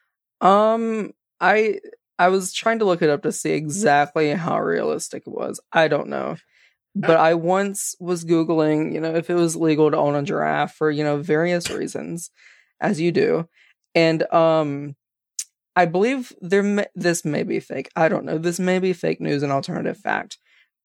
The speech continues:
But you can own a giraffe in Georgia as long as you don't tie it to a pole.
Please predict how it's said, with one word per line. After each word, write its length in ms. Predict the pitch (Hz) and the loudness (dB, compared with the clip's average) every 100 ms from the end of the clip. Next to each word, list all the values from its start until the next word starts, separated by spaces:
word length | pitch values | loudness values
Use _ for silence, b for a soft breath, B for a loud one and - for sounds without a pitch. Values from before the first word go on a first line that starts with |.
| - | 0
But 140 | 170 | 2
you 140 | 170 | 0
can 220 | 175 180 170 _ | -2 -2 -4 _
own 220 | 175 196 | 2 2
a 80 | 226 | 0
giraffe 440 | 190 185 175 170 - | 0 4 4 2 0
in 240 | 165 156 | -4 -2
Georgia 560 | 147 165 196 165 151 151 | 0 2 2 2 2 2
as 160 | 156 147 | 2 0
long 260 | 156 156 | 2 2
as 120 | 170 170 | 0 0
you 60 | |
don't 220 | 170 160 | 0 -2
tie 220 | - 156 151 | -4 -2 -2
it 120 | 170 | -2
to 140 | - | -4
a 60 | 147 | -4
pole. 720 | - - - - - 165 175 | -6 -4 -2 0 -4 -8 -10